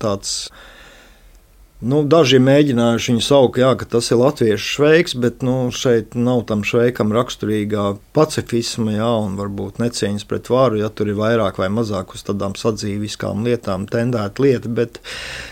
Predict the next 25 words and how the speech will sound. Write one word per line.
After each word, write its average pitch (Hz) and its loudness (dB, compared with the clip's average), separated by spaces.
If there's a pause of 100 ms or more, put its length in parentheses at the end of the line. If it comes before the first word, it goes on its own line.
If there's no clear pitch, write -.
(140)
katrā 147 6 (100)
ziņā, 180 6 (100)
jā, 143 6 (120)
Vilibalds 123 6
Drosmiņš 156 0
ir 147 8
arī 151 8
viens 127 2
no 110 2
šī - -2 (200)
te 120 6 (200)
laika 127 2
tēliem, 104 4 (240)
kas - -8
ir 127 2
radīts 113 0
ar 101 -6
specifisku - -2
nolūku 151 2 (320)
un 104 -2 (760)
lai 110 -4
parādītu, 104 0
jā, 107 -2
šo 101 -6
te 92 -6